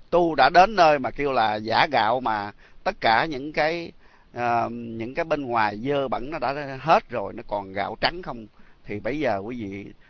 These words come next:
tự tại trong cái vấn đề mà, à, nấu ăn. Thì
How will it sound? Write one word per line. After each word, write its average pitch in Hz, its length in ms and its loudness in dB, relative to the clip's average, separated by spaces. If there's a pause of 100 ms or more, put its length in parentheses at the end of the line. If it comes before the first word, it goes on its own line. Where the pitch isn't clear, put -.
(180)
tự 113 300 -8
tại 101 300 -4
trong 117 200 -12
cái 127 160 -12
vấn 135 140 -12
đề 98 260 -8
mà, 95 220 -18 (540)
à, 92 240 -14
nấu 104 220 -10
ăn. 123 140 -14 (1200)
Thì 98 300 -10